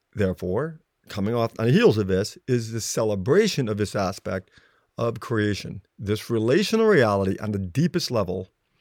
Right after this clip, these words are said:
is the key to understanding it. Sex is made by God to be the intimate celebration of our deepest unity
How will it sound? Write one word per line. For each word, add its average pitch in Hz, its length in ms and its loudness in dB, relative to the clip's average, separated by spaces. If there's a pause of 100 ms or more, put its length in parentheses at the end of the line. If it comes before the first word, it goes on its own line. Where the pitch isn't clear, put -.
(320)
is 127 180 0
the 123 100 -6
key 151 280 -2
to 135 160 -2
understanding 107 480 -2
it. - 100 -10
Sex - 340 -4
is 196 120 0
made 143 240 0
by 139 180 2
God 110 300 -2
to 101 80 -2
be 113 140 -4
the 104 200 -2
intimate 208 420 0
celebration 110 720 -2
of 117 120 -8
our 110 100 0
deepest 175 580 -2
unity 120 380 0